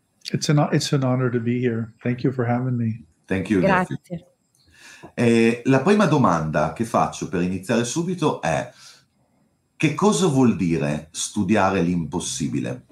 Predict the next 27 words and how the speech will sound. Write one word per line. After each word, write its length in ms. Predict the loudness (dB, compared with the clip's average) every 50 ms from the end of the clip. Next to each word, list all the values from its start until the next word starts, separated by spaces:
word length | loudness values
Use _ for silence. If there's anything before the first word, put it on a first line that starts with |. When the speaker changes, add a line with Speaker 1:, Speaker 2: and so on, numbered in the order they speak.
| -20 _ _ _ _ _ _ _ _ _ -20 -20 -20 -20 -20 -20 _
Speaker 3:
So, 640 | -14 -6 0 0 2 4 4 2 0 0 -4 -12 _ _
to 120 | -6 -4 -4
start 340 | -4 -2 0 2 2 4 4
off 260 | 2 2 0 -4 -2
the, 520 | 2 4 4 4 4 4 2 0 0 -2 -4 -2
the 120 | -2 -2
seminar, 800 | -2 0 0 2 4 4 4 2 2 2 2 2 0 0 -2 -2 -4
just 220 | -4 -4 -4 -6
the 60 | -8 -10
first 320 | -4 0 0 0 -2 -4
question: 720 | -4 -2 -2 -2 -2 -6 -8 -4 -2 0 0 2 0 0 -2 -4
what 240 | -2 2 2 4 4
it 100 | 4 4
is, 320 | 4 4 2 0 -2 -6 -6
what 200 | -2 0 0 2
does 100 | 2 2
it 140 | 2 2 4
mean 400 | 4 6 6 4 4 2 -2 -4
to 120 | -4 -4
study 400 | -6 -6 -4 -2 0 0 0 0
the 180 | 0 -2 -2 -2
impossible? 680 | -2 -4 -2 -2 -4 -4 -6 -8 -12 -10 -8 -8 -6
What 180 | -4 -2 -2 0
it 60 | 0
is 100 | 0 0
in, 200 | 0 0 0 -2 -2 -4 -4
entails? 800 | 0 0 0 0 0 -2 -2 0 0 -2 -4 -8 -10 -12 -20